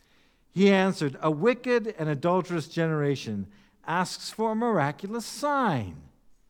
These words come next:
but none will be given to it except the sign of the prophet Jonah.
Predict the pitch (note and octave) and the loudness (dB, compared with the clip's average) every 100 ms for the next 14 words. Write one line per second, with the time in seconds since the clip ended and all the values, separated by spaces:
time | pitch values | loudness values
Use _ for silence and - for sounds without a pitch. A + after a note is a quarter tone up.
0 | _ _ _ _ _ _ - A#2 B2 D3 | _ _ _ _ _ _ -6 -2 2 2
1 | F3 F3 D#3 C3+ E3 F3 E3 F#3 D3 - | 2 0 0 0 0 0 0 0 -2 -2
2 | D#3 D3+ A#2+ - E3 F#3 F3+ D3 C#3 - | -6 -6 -10 -4 0 0 -2 -4 -8 -4
3 | D3 C3+ C3+ A2 A2+ G#2 E2+ | -4 -4 -10 -8 -6 -4 -6